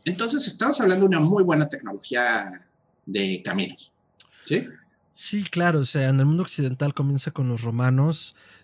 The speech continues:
Speaker 2: eh, sobrevive en la Edad Media y, y a la fecha uno va a las ciudades europeas y desde las, hay hasta murallas que todavía se conservan de tiempos de los romanos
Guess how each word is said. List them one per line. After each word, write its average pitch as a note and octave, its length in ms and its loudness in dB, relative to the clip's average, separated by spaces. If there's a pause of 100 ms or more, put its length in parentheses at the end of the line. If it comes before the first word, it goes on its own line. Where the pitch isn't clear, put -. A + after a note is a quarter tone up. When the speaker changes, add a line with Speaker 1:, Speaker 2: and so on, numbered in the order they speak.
(200)
Speaker 2:
eh, C3 60 -8
sobrevive C3+ 460 4
en D3 80 2
la C#3 60 0
Edad B2 180 -2
Media B2+ 640 2
y, G#2+ 200 -8
y - 240 -8
a A#2 60 -4
la A#2+ 140 -4
fecha B2 360 -2
uno C3 160 2
va B2+ 60 2
a B2+ 40 2
las B2+ 120 0
ciudades B2 240 -2
europeas A2+ 640 -4
y A2 80 -8
desde A2+ 280 -8
las, A2+ 320 -4
hay D#3 160 4
hasta D3 280 2
murallas B2+ 600 4
que G#2+ 120 -12
todavía B2 340 -2
se B2+ 80 -8
conservan A#2+ 420 -6
de A#2 80 -8
tiempos A#2 320 -10
de A#2 80 -10
los A#2 140 -10
romanos B2+ 500 -2